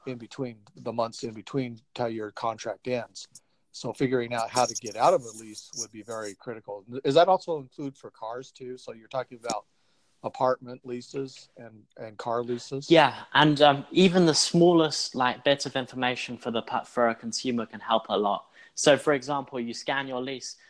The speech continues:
Speaker 2: All leases in California for residential properties,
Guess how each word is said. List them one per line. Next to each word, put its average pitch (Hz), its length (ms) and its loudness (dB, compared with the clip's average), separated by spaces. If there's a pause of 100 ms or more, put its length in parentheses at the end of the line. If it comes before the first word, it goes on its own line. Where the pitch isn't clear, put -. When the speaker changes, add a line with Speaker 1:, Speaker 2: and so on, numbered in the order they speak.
(180)
Speaker 2:
All 185 200 4
leases 170 420 -2
in 131 140 -10
California 131 720 -6
for 120 180 -6
residential 123 560 -4
properties, 123 640 -8